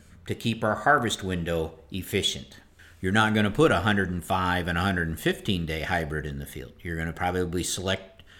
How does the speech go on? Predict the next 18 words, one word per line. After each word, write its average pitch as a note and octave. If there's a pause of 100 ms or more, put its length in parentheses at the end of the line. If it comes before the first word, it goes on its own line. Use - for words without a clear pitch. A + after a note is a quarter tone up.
(200)
your F2+
hundred G2+
and F2
fives G#2+
or D2+
your D2+
hundred G#2
and E2+
eights F#2
and E2
put -
them F2
together. D2+ (300)
So A#2
at G#2+
the A#2+
field G#3+
level D#2